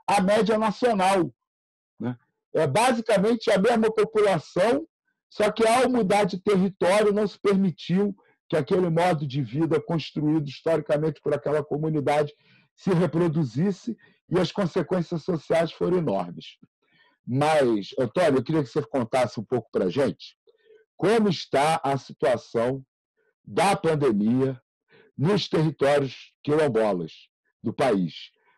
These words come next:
Porque é muito, é muito triste, né, que a gente veja na questão da pandemia a questão do racismo aparecer novamente, né? Porque, ah, o vírus, ele não vê cor da pele, ele não vê classe social,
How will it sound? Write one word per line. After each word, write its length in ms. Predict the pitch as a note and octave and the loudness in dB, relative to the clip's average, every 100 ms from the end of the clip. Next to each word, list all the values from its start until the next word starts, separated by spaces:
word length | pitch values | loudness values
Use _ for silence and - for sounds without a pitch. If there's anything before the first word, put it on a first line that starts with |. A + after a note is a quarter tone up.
| _ | _
Porque 360 | C#3+ C#3 - D3+ D3+ C#3 B2 G#2+ G#2 | -4 -4 -2 0 4 4 4 2 2
é 100 | C3 | 0
muito, 440 | C3+ G3+ - D#3+ - | 0 0 0 -4 -2
é 80 | B2 | -2
muito 280 | D3 F#3+ C3+ | 0 -2 -4
triste, 540 | - F#3+ G#3+ C3 - | -2 0 0 -2 -4
né, 180 | B2+ D3 | 0 0
que 100 | D3 | 0
a 60 | C#3 | -2
gente 300 | C#3 D3 C3 | -2 -4 -6
veja 640 | G#2+ D#3+ D3+ A2 G2+ D#2+ _ _ _ _ - | -2 0 0 -2 -4 -6 _ _ _ _ -6
na 340 | B2 F3 A3 | 0 2 2
questão 360 | - E3 - D#3 | 2 -2 -2 -2
da 120 | C#3+ | -2
pandemia 580 | B2 C#3+ B2+ A#2 E3 F3 | 0 -2 0 0 0 0
a 60 | C#3 | 0
questão 640 | D#3+ - - D#3 D#3 C#3 - _ _ _ | -4 -4 -6 -2 -2 -2 -10 _ _ _
do 140 | A#2+ D#3 | -2 0
racismo 920 | D#3 C#3+ - F3 F#3 B2 A2 E2+ E2 _ _ _ | 2 0 -4 -2 0 0 -4 -8 -10 _ _ _
aparecer 880 | - F#3 A3+ A3+ A3 - - A3 A3+ | -4 -2 2 2 2 0 0 2 2
novamente, 760 | D#3+ B2+ A2 F#2+ E2+ - - _ _ _ _ | 2 0 -2 -4 -6 -10 -20 _ _ _ _
né? 280 | - E3 E3 _ _ _ | -4 -4 -4 _ _ _
Porque, 300 | F#3 D#3 F3+ G3 F3+ C#3+ | -2 -2 2 2 4 2
ah, 200 | G#3 G#3+ | 2 2
o 100 | G3+ | 2
vírus, 640 | B2 C#3 C#4+ B3+ D#3 B2+ | 0 2 2 2 2 2
ele 220 | F#3+ A3+ | 2 2
não 140 | B3 A#3+ | 2 0
vê 260 | E3 A#3+ | 2 2
cor 280 | A#3+ - G3 | 2 0 0
da 140 | F#3 E3 | 2 0
pele, 440 | - E3+ G3 F#3 | 0 2 2 2
ele 180 | F3 F#3+ | 0 0
não 140 | F#3 | 0
vê 200 | D3 G#3 | 2 0
classe 460 | F#3+ F3+ F#3 F3+ D#3 | 2 2 2 0 -6
social, 720 | E3+ E3 - D3+ E3 A3 A3 | -4 -4 -2 2 4 4 0